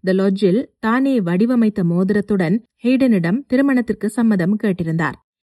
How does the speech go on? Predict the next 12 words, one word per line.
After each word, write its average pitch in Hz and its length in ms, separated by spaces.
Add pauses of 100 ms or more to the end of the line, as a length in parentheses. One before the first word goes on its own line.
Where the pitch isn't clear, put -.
இதையடுத்து 190 840
பதவியில் 247 560
இருக்கும் 190 360
போதே 185 400 (240)
நிச்சயதார்த்தம் 214 680
செய்து 175 280
கொண்டு 175 420
பின்னர் 240 360
திருமணம் 277 440
செய்து 196 280
கொண்ட 190 360
முதல் 214 440